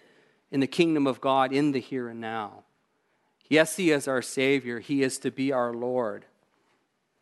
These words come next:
And I think that is exactly what the triumphal entry confronts us with. It will not allow us to be neutral about Jesus or just take his Savior goodies.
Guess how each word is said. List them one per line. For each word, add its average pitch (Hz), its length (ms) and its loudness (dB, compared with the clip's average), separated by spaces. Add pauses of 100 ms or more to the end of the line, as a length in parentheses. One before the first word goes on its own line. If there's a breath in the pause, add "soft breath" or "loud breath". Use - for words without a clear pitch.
(560)
And 127 120 -4
I 143 120 2
think 165 240 0
that 156 180 4
is 139 160 -2
exactly 139 540 -4
what 127 240 -8
the 117 80 -12
triumphal 131 520 -12
entry 120 480 -10 (680 soft breath)
confronts 131 580 -10
us - 260 -14
with. 107 200 -14
It 135 120 -6
will 135 140 -4
not 135 280 2
allow 135 400 2
us 120 220 -6
to - 100 -20
be 120 140 -10
neutral 117 520 -6
about 110 300 -8
Jesus - 720 -14 (1400)
or 120 60 -10
just 127 320 -8
take 131 280 -4
his 117 180 -12
Savior 127 640 -4
goodies. 110 680 -10